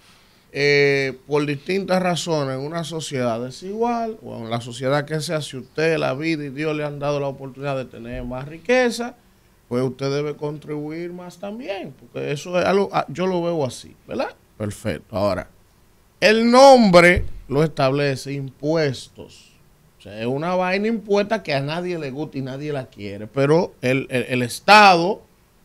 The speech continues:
eh, con su facultad jurídica, tiene la autoridad para imponerte eso, ¿verdad? Perfecto. Yo pago,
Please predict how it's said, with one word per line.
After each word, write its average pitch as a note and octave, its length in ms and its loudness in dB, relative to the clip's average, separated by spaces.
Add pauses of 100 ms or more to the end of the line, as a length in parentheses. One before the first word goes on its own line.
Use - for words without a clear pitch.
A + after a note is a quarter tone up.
(200)
eh, A2+ 80 -14
con C#3+ 180 4
su C3+ 140 2
facultad C3+ 640 2
jurídica, E3+ 640 0
tiene C#3+ 380 -2
la D#3+ 80 2
autoridad F3 760 0
para F3+ 220 0
imponerte C#3+ 1120 4
eso, G#2 240 -12
¿verdad? C4+ 300 0 (840)
Perfecto. B2 800 2 (320)
Yo D3 240 2
pago, E3 600 6